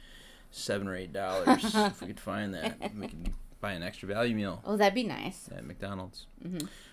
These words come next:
Speaker 1: How are you?
Speaker 2: Uh, good. I'm great.
Speaker 1: She's great.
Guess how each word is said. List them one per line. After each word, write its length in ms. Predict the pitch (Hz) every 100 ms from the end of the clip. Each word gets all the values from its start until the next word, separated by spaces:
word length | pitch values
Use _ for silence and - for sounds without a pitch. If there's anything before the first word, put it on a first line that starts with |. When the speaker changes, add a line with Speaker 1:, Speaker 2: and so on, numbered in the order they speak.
| -
Speaker 1:
How 120 | 127
are 80 | 139
you? 320 | 127 147 113 - - -
Speaker 2:
Uh, 320 | 190 185 160 - 202
good. 480 | 175 220 151 - - - - -
I'm 240 | 185 175
great. 420 | 202 151 151 131 - - -
Speaker 1:
She's 280 | - 131
great. 380 | - 98 95 87